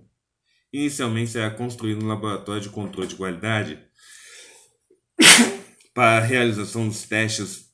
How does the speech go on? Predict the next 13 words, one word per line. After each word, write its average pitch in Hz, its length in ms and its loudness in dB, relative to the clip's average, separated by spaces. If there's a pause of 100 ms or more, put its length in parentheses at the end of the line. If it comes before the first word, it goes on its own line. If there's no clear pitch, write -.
(360)
da 104 200 -2
primeira 110 360 -2
fase 110 440 0
de 90 100 -8
incorporação 95 680 -6
do 87 80 -6
imunizante 110 760 -4
pelo 202 440 -6
Instituto 135 760 -6
de 85 180 -12
Tecnologia 98 880 -8
em 90 300 -8
Imuno-, 90 580 -8